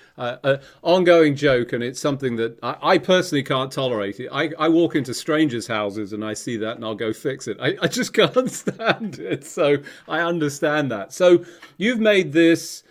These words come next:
uh, as easy as possible. I think, you know, e-, exceedingly important in terms of,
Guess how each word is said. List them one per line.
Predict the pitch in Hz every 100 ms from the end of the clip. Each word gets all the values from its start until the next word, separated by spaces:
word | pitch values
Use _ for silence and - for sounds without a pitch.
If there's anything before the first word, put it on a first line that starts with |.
| _ _ -
uh, | 135 127 -
as | 143 139 - 277
easy | 277 214 196 180
as | 165
possible. | - 135 117 - 127 117
I | 110
think, | 135 127 135
you | 139
know, | 117 110 113 -
e-, | 160 -
exceedingly | 139 135 - - 247 233 202 160 139 127
important | 113 143 127 135 117
in | 107
terms | - 127 117 104
of, | 113 104 98 -